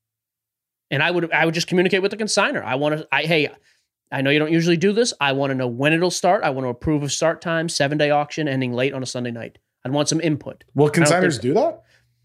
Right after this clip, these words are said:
Speaker 1: Not usually, but I don't think that's unreasonable for a big card like that.
Speaker 2: For a big card? Okay.
Speaker 1: And, and if they wouldn't, find one that will.
Speaker 2: Okay.
Speaker 1: Yeah, I mean, if something like that, I, I'd want some say. So.
Speaker 2: Um, before we end it, I found this card, Mike. Can
Speaker 1: Here we
Speaker 2: you tell
Speaker 1: go.
Speaker 2: me, is it worth anything?
Speaker 1: That's your LaMelo.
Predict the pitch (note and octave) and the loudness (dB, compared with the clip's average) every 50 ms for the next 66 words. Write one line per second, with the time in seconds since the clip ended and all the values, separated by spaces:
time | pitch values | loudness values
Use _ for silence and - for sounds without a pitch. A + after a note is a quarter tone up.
0 | _ _ A#3 C4 B3 G3+ A#3 C#4+ D4+ A3 F#3 E3 D#3 D3 E3 F#3 G3 G3+ G#3 F#3+ | _ _ 0 2 4 4 6 6 4 4 4 2 4 4 4 4 2 2 2 2
1 | F3 F3+ F3 F3 F3+ E3 D#3 F3 F#3 D#3+ C#3+ D3 D3 C3+ B2 - D3+ C3+ B2+ C#3+ | 4 4 4 4 2 2 4 4 2 2 0 -2 -2 -2 -2 -4 -6 -2 -2 -2
2 | C#3 C3+ - D3 C#3+ C3+ A#2 A#2+ A#2 A2+ - A2+ A2+ A2 G#2 G2+ A#2+ A2+ G#2+ - | -2 0 0 0 0 0 0 -4 -6 -4 0 2 2 2 2 -2 -4 -4 -2 -4
3 | B2+ A#2+ A#2+ B2 B2+ - B2+ D#3 - D#3 D3 D#3 E3 G3 G#3+ B3 G#3+ G#3 E3+ F#3+ | -4 -2 -2 -4 -6 -8 -8 -4 -4 -2 0 2 2 2 2 4 2 2 4 4
4 | E3+ D#3+ F#3 A#3 A3+ A#3 G#3+ - D3 C#3 D3+ D#3 E3 F3 F3+ F3+ F3+ G#3 A3+ F#3+ | 4 4 4 4 2 2 -2 -2 0 0 2 2 2 0 0 0 0 -2 -2 -4
5 | - _ _ _ _ _ _ _ _ _ - - D3 E3+ G3+ F#3+ - F3+ C#3+ B2+ | -8 _ _ _ _ _ _ _ _ _ -2 0 0 2 2 0 0 -2 -2 0
6 | C3 C#3 C3+ C3 C3+ D4 A3+ B3 A3+ G#3+ G#3 F3 F3+ G3 G3+ G3+ - - D3+ D3+ | 0 -2 -2 0 0 -2 0 0 2 2 2 2 2 2 2 2 2 0 0 0
7 | D3 D#3 D#3+ D3+ D3+ D3 C#3+ - C3+ B2+ - - A2+ G#2 A#2 - _ _ _ _ | 0 0 0 0 0 -2 -4 -4 -8 -10 -10 -10 -10 -12 -12 -16 _ _ _ _
8 | _ _ _ _ - - - - - G#2 - D3+ D#3+ E3 D#3+ D#3 D#3 D#3 D#3 D3+ | _ _ _ _ -20 -20 -18 -14 -8 -2 0 0 2 2 2 2 2 2 0 0
9 | D3 C#3 E3 D#3+ - A3 A3+ G#3+ G3+ F#3+ F3+ F3+ F3 F3 E3+ F3 F3 - _ _ | 0 0 0 2 4 4 6 6 6 6 4 4 4 2 2 0 -4 -12 _ _
10 | _ _ _ _ _ - D3 F3 - A#3 A#3 A3 G#3+ G3 F#3 - - - C#3 B2+ | _ _ _ _ _ -4 -2 -2 0 -2 -2 0 0 -2 -2 -4 -6 -4 -2 0
11 | B2+ C3 C#3+ D3+ D3 D#3 D#3 D#3 E3 E3 - - - _ _ _ - - F3+ E3+ | 2 2 2 0 0 -2 -4 -4 -4 -6 -8 -14 -20 _ _ _ -2 0 2 2
12 | C3+ F#3 F#3+ F#3 F#3 F#3 F#3 - C#3+ C3 D#3 D3+ B2+ C3+ C#3+ D3+ D3 E3+ E3 F3+ | 2 2 2 2 0 0 -2 -2 -2 -2 -2 -2 0 0 0 0 0 -2 -2 -2
13 | E3+ D3+ F#3 F#3 F3+ F3+ F#3 G#3+ B3+ B3 - - C#4+ C#4 C4 C4+ C4 B3 B3+ D4+ | -2 -2 -2 -2 0 0 2 2 2 2 2 2 2 4 4 4 4 6 4 4
14 | E4+ G4 G#4 E4+ G#3 E3 C#3 B2 C3 - | 4 6 4 4 2 2 -2 -6 -10 -12